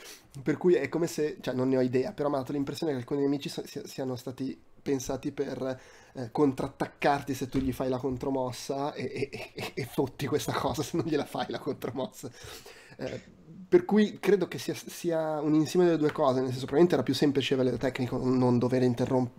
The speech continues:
mm, studiare modi per interrompere tutte le animazioni, però poi alla fine è diventato anche un po' il design del gioco, costruito in quella maniera,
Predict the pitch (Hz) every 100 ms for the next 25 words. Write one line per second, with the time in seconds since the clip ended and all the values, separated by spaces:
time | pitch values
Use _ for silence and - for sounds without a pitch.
0 | - 143 139 - - - 131 127 127 127
1 | 123 127 127 123 131 127 135 - 135 139
2 | 156 - 143 143 135 - - - 151 165
3 | 160 127 151 135 120 123 117 123 113 123
4 | 123 123 120 117 123 120 135 123 139 135
5 | 123 139 127 127 123 127 131 139 135 127
6 | 131